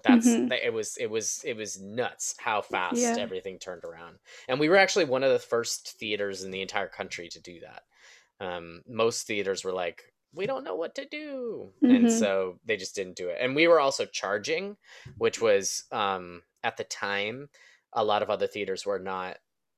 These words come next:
Speaker 1: down with that,
Speaker 2: Mm-hmm.
Speaker 1: um, because, um, they're like, "Let's give free resources to the community," which we were also doing. We were doing free resources, resources to the community, but we were also like, "But we have to also pay our teachers." So,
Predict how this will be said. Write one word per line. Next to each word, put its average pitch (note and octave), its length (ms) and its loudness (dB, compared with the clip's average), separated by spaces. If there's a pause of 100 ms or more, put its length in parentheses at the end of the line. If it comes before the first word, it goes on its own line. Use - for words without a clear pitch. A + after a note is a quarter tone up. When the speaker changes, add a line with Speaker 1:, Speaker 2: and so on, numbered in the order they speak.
(140)
Speaker 1:
down G#2 380 2
with - 140 10
that, D3 380 4
Speaker 2:
Mm-hmm. - 80 -8
Speaker 1:
um, G2+ 380 -2
because, F#2+ 920 -4 (640)
um, F#2 520 -6
they're G#2 100 0
like, B2 160 -2
"Let's D#3+ 160 2
give F#3+ 180 -2
free G3 360 -4
resources G3 560 -4
to F3+ 80 -6
the E3+ 80 -6
community," F3+ 420 -4
which D3+ 220 0
we F3 100 -2
were D3 260 2
also F3+ 480 6
doing. F2+ 520 -8 (400)
We A#2 100 -4
were A#2 60 -2
doing A2 180 -4
free A#2 220 -4
resources, G#2+ 460 -4
resources A2 480 -6
to G#2+ 100 -8
the F#2+ 80 -6
community, F#2+ 380 -8
but F#2 160 -2
we G#2 100 -6
were G2+ 120 -2
also G#2 340 0
like, F#2 280 -2
"But A2 140 -2
we G#2+ 100 -4
have G2+ 180 -2
to A2 80 -2
also G2 280 -6
pay F#2+ 180 -2
our F2 80 -10
teachers." - 460 -12
So, F#2 360 0